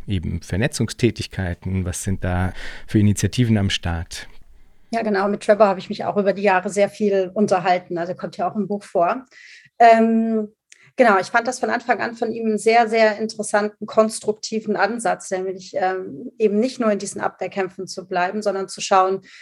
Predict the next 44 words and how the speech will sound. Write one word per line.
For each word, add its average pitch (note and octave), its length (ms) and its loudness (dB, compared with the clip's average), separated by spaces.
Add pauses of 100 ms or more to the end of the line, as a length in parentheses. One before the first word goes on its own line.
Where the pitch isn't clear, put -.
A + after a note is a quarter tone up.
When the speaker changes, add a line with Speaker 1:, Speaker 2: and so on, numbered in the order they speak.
(140)
Speaker 2:
wie A3+ 140 -4
kann A3+ 180 2
man's G#3 180 2
eigentlich G3+ 320 -4
auch - 60 -8
anders A#3+ 360 0
machen, G#3 280 -2
wie A3 180 -4
wollen A3 280 6
wir G#3 140 2
uns G3+ 180 -6
in G3 80 -8
Zukunft G#3 520 -8
unsere F#3+ 320 -2
Arbeit, F#3 380 0
unser F#3+ 180 0
Leben F#3+ 680 -2
et F3 120 -12
cetera F3 420 -2
organisieren F3+ 840 -4 (300)
und F#3+ 180 0
da F3+ 80 8
Gegenmodelle, F3 960 0
ähm, F3+ 240 -4
zu - 140 -6
entwickeln F3 420 -4
und F3 140 -6
eben F#3 160 -8
sehr F#3 180 -4
konkrete. G#3+ 880 -2 (640)
Und G#3+ 400 6
ich - 120 -8
hatte C4 220 4
da B3 140 4
aber A3 260 0
auch C4+ 140 2
das - 240 -8
Gefühl, B3+ 400 -2
dass A3+ 220 -2
der G#3+ 200 6
Diskurs B3 480 0
zumindest G#3+ 380 -6
in F3+ 80 -6
Deutschland, B3 840 0